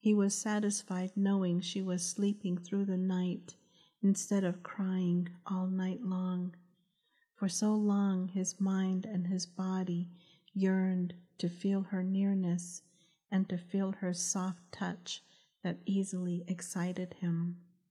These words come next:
Ashke Yilnaba could not keep away from his beautiful Ninanaba. In one quick step, he was behind her. Ninanaba felt his strong hands reaching around her waist,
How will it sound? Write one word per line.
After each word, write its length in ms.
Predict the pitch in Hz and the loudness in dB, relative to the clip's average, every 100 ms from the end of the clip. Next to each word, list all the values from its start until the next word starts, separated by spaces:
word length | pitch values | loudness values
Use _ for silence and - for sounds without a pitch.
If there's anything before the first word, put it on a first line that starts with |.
| _ _ - | _ _ -2
Ashke 520 | 208 - - - 226 208 - | 0 -2 -6 -2 -2 -2 -4
Yilnaba 880 | 202 - 196 190 185 - 185 180 180 - | -4 0 0 0 -4 -4 -4 -2 -4 -6
could 180 | 190 190 | -6 -2
not 320 | 190 185 - | -2 -4 -8
keep 320 | - 208 - | -4 -2 -2
away 560 | 180 180 185 180 180 175 - _ _ _ | -4 -2 0 0 -2 -6 -14 _ _ _
from 220 | 202 190 | 0 2
his 240 | 190 175 | 2 0
beautiful 580 | - 196 190 196 - 196 | -2 0 2 0 -2 -2
Ninanaba. 1160 | 190 185 190 190 190 196 - 180 175 175 - - _ _ _ _ - | 0 2 2 2 2 0 -2 -2 0 -2 -4 -12 _ _ _ _ -2
In 200 | 202 202 | 2 4
one 240 | 202 220 | 4 2
quick 360 | 226 - 220 - | 0 -2 -2 -4
step, 560 | - - 214 185 - - _ _ _ _ | -10 -4 -4 -4 -8 -20 _ _ _ _
he 160 | 202 | 0
was 220 | 190 185 - | 2 0 -2
behind 640 | 185 175 185 185 185 - | -4 -2 0 0 0 -2
her. 320 | 180 170 175 - _ _ _ _ _ - | -2 -2 -4 -10 _ _ _ _ _ 0
Ninanaba 840 | 208 208 202 208 208 208 175 170 | 4 4 4 4 2 0 -2 -2
felt 380 | 196 208 190 - | -4 -2 -2 -2
his 220 | - 185 175 | -2 -2 -2
strong 520 | - 196 190 196 202 | -4 -2 0 2 2
hands 600 | 202 196 190 185 175 - | 0 0 2 0 -2 -2
reaching 460 | 190 196 - 196 | -2 0 -2 -2
around 400 | 190 190 190 196 | -2 -2 -2 -2
her 160 | - 190 | -2 -4
waist, 640 | 190 185 175 175 - - | -2 0 0 0 -8 -12